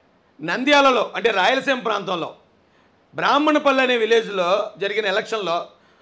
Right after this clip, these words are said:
వైసీపీ అభ్యర్థికి ఒకే ఒక ఓటు పడిందంట. ఆ ఓటు కూడా అతనిదే.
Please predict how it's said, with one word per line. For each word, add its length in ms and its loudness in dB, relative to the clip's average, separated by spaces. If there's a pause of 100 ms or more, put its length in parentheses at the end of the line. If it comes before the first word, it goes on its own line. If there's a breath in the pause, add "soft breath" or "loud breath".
(200)
వైసీపీ 420 2
అభ్యర్థికి 340 2
ఒకే 220 2
ఒక 180 6
ఓటు 220 0
పడిందంట. 380 -2 (680)
ఆ 100 4
ఓటు 220 4
కూడా 180 4
అతనిదే. 420 -4